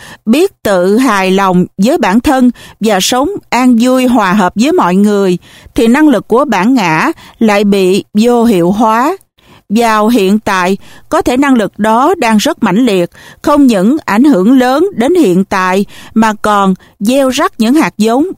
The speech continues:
bất an cho tương lai. Bản ngã là sân chơi của những chê bai trách cứ, của ký ức tổn thương cùng những lo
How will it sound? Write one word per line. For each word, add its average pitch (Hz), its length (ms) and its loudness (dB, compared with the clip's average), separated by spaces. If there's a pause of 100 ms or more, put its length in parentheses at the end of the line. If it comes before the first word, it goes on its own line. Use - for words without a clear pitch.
bất - 380 -2
an 220 380 2
cho 226 240 -2
tương 226 320 0
lai. 220 340 0 (480)
Bản 214 240 2
ngã 202 260 0
là 285 180 0
sân 247 240 2
chơi 247 460 -2 (260)
của 226 100 0
những 240 280 2
chê 254 340 0
bai 226 360 0
trách - 360 -6
cứ, 269 360 2 (440)
của 208 440 0
ký 294 260 -2
ức 339 220 -2 (140)
tổn 202 360 0
thương 294 400 0 (340)
cùng 196 380 0 (120)
những 196 360 0
lo 247 420 0